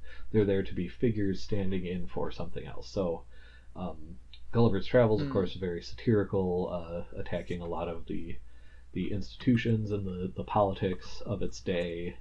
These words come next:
Speaker 1: um, as well as more stuff more sort of deeply seated in human nature. But, like,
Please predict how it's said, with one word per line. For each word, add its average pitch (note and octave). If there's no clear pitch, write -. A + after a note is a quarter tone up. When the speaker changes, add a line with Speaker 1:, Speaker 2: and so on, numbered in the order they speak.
Speaker 1:
um, E2+
as C#3
well C3+
as G2
more F2
stuff -
more E2+
sort F2
of -
deeply F2
seated F2+
in F2
human F2+
nature. E2
But, F2
like, E2+